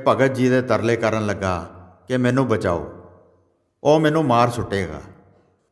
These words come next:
ਉਹ ਅਜੇ ਤਰਲੇ ਲੈ ਰਿਹਾ ਸੀ ਕਿ ਸ਼ਾਹੂਕਾਰ ਆ ਗਿਆ। ਉਹ ਲੋਹਾ ਲਾਖਾ ਸੀ। ਉਸਨੇ ਆਉਂਦਿਆਂ ਹੀ ਕਿਹਾ, "ਨਿਕਲ ਬਾਹਰ, ਮੈਂ ਤੈਨੂੰ ਮਾਰ ਦੇਣਾ ਹੈ। ਮੇਰੇ ਵੀਹ ਰੁਪਈਏ ਦੇ ਦੇ,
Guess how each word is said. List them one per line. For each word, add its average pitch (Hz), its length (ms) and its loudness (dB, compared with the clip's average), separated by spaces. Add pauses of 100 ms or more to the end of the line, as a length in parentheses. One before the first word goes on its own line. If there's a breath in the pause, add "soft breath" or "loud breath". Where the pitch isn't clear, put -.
(280)
ਉਹ 170 200 4
ਅਜੇ 170 200 2
ਤਰਲੇ 143 440 0
ਲੈ 104 240 0
ਰਿਹਾ 135 240 0
ਸੀ 104 320 -8 (460)
ਕਿ 139 100 -4
ਸ਼ਾਹੂਕਾਰ 135 540 2
ਆ 87 140 -2
ਗਿਆ। 76 220 -12 (1000)
ਉਹ 160 180 4
ਲੋਹਾ 139 340 4
ਲਾਖਾ 135 400 0
ਸੀ। - 160 -10 (880)
ਉਸਨੇ 156 340 -2
ਆਉਂਦਿਆਂ 135 380 2
ਹੀ 135 120 -2
ਕਿਹਾ, 95 500 -4 (400)
"ਨਿਕਲ 151 280 0
ਬਾਹਰ, 92 380 0 (760)
ਮੈਂ 127 200 0
ਤੈਨੂੰ 151 220 0
ਮਾਰ 110 260 2
ਦੇਣਾ 90 260 -4
ਹੈ। 76 240 -14 (880)
ਮੇਰੇ 139 300 4
ਵੀਹ 131 220 0
ਰੁਪਈਏ 143 340 0
ਦੇ 110 180 2
ਦੇ, 117 460 0